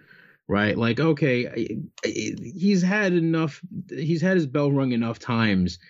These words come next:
in his career. And generally, once you see past this point,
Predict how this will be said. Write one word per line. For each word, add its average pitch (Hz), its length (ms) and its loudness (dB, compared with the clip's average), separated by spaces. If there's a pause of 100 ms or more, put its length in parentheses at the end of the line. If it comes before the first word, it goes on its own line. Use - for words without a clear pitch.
(300)
in 120 140 2
his 120 220 2
career. 110 560 0
And 120 280 -2
generally, 139 720 0
once 143 300 0
you 143 80 0
see 135 260 2
past 127 320 0
this 123 140 0
point, 117 340 0